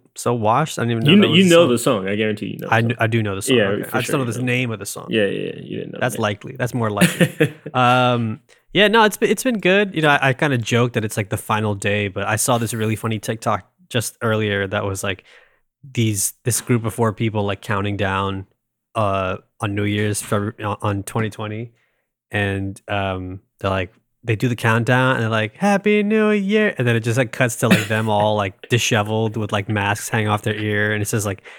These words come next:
Speaker 1: twenty twenty-two in the background with the balloon. Like, it's pretty funny. It was funny. Like, just the
Speaker 2: Yeah.
Speaker 1: past two years have just felt like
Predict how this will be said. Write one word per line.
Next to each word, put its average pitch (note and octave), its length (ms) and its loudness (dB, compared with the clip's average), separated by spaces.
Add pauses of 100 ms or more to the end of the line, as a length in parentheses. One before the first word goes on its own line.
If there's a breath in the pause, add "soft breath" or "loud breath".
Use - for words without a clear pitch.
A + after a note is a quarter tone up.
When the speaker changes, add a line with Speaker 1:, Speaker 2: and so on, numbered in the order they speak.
(160 loud breath)
Speaker 1:
twenty A#2+ 220 4
twenty-two A2+ 480 0
in A2 60 0
the A2 80 -2
background G#2+ 520 0
with G2+ 120 -10
the G2+ 60 -6
balloon. G#2+ 440 -2
Like, G2 300 -6 (640 loud breath)
it's B2+ 100 -2
pretty F#3+ 160 6
funny. A2+ 420 2
It C#3+ 60 2
was D3+ 100 6
funny. E3 240 4
Like, A#2+ 180 2
just - 320 -2
the A#2 120 -10 (180)
Speaker 2:
Yeah. C3 240 6
Speaker 1:
past A#2 300 2
two A#2+ 140 -2
years A2 360 0
have G#2 80 -2
just G#2 260 -2
felt A2 320 0
like G2+ 340 -6